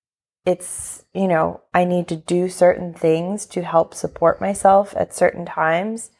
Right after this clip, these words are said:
That was a big step forward. And then I decided and signed up and made the very big step of signing on for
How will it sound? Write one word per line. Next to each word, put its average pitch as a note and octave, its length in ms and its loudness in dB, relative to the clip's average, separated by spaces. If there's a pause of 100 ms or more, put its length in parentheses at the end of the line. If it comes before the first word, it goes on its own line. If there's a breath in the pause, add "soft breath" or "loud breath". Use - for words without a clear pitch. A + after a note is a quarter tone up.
(380)
That A3 220 6
was B3+ 140 2
a A#3+ 60 2
big F#3+ 300 -4
step - 400 -2
forward. F#3 480 0 (560)
And F#3+ 180 -6
then A3+ 160 6
I C#4+ 140 4
decided G#3 760 2
and F3+ 240 -8
signed F#3 400 -2
up E3+ 400 2
and F#3 120 -16
made F3 200 -10
the E3 80 -6
very F#3 340 2
big F3+ 280 0 (420)
step - 560 0
of E3 460 4 (520)
signing G#3 460 2
on F3 400 2
for E3 880 0